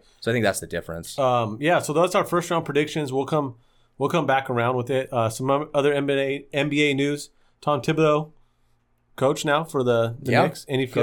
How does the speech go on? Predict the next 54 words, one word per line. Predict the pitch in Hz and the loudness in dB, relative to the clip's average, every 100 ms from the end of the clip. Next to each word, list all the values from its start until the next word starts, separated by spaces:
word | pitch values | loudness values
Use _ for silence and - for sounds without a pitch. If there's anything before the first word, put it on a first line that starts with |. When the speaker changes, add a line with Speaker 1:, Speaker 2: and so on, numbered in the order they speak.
| 151 | 0
Speaker 2:
feelings | 143 | 0
Speaker 1:
now | |
Speaker 2:
on | 147 | -2
Speaker 1:
for | 151 | -2
Speaker 2:
that? | |
Speaker 1:
the | 147 | -4
Knicks. | 151 - _ - - | -6 -16 _ -20 -2
I | 151 | 0
like | 160 127 156 | 4 2 2
it. | 85 - - | -6 -6 -2
I | 117 | -2
think, | 135 147 123 | 0 -2 2
uh, | 131 120 104 98 - _ _ _ _ _ _ - - - | 4 6 4 0 -6 _ _ _ _ _ _ -20 -12 -4
I | 113 | -2
think | 160 143 | 0 -2
w-, | 131 - - - | -6 -8 -20 -6
people | 147 151 113 | 0 2 4
underestimate | 135 117 110 135 127 | 2 2 2 0 -2
Tom | 127 117 | 0 -2
Thibodeau | 120 123 120 | 0 2 2
as | |
a | 110 | 0
coach. | - 107 131 | -2 -2 0
I | 107 | -2
think | 123 123 | -2 -4
he | 123 120 | -4 -2
kinda | 123 | -2
had | 131 | 0
a | 113 | -2
tough | - 123 117 - - _ - - | -2 -2 -2 -4 -20 _ -20 -10
deal | 110 113 123 | -2 2 2
out | 104 113 - | 4 0 -2
with | 98 | -10
the | 113 | -10
T-Wolves | - 117 117 127 127 | -6 -4 0 0 -2
for | - 131 | -2 0
a | |
while. | 123 131 131 | 4 4 4
I | |
don't | 120 117 | 2 0
think, | 117 107 - _ - - | -4 -4 -14 _ -20 -6
didn't | 113 110 98 | -2 -2 0
do | 110 | 0
much. | 117 113 | 2 2
He | 127 | 2
had | 110 | 2
a | |
lot | 107 | 4
of | 110 98 - - - - | 2 0 -6 -20 -20 -8
personality | 113 - 95 95 101 98 | -4 -2 0 0 0 -2
and | |
problems | 87 90 92 107 | -2 -2 -2 -2
out | 107 | 0
there. | 117 120 | 0 0